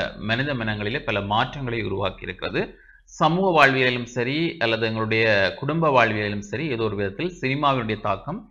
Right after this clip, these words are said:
இல்லாமல் இல்லை. எல்லாமே வந்து சினிமா மயமாகத்தான் வாழ்வியல் எங்களுடன் ஒன்றித்து இப்பொழுது இருக்கிறது. ஏனென்றால், எப்பொழுது பார்த்தாலும் நாங்கள்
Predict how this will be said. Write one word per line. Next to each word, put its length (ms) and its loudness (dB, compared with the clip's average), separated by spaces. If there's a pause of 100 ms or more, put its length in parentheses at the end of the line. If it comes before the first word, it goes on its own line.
(300)
இல்லாமல் 600 4
இல்லை. 300 -2 (160)
எல்லாமே 500 2
வந்து 280 -4 (200)
சினிமா 360 -2
மயமாகத்தான் 680 -4
வாழ்வியல் 520 0
எங்களுடன் 440 -6
ஒன்றித்து 420 -4
இப்பொழுது 280 -4
இருக்கிறது. 440 -6
ஏனென்றால், 480 2 (400)
எப்பொழுது 440 10
பார்த்தாலும் 480 6
நாங்கள் 380 2